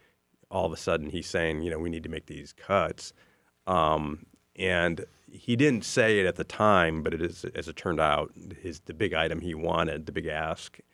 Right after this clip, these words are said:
that he was gonna ask for in January was the two thousand dollar teacher pay raise. That would make his campaign promise true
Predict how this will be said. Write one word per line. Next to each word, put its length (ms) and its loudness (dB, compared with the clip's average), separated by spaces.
that 100 -12
he 60 -8
was 80 -8
gonna 140 -6
ask 180 -10
for 100 -10
in 80 -10
January 480 2
was 280 -6
the 340 -12
two 120 -6
thousand 220 -4
dollar 180 -2
teacher 320 -2
pay 180 -6
raise. 400 -8
That 220 2
would 360 0
make 360 -2
his 240 -4
campaign 500 -4
promise 580 -6
true 340 0